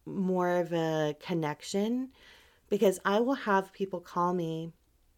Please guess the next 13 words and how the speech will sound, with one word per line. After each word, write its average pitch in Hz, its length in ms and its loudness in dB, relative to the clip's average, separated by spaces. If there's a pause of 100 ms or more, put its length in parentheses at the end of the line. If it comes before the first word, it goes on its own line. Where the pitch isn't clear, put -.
(1300)
that 175 180 0
are 165 100 2
like, 170 300 -2
"Oh 190 60 -4
my 185 140 -2
gosh, 180 240 -4
I've 175 100 -6
listened 170 380 -6
to 170 140 -10
your 156 140 -4
audios 165 540 -2
for 151 140 -6
months, 175 600 0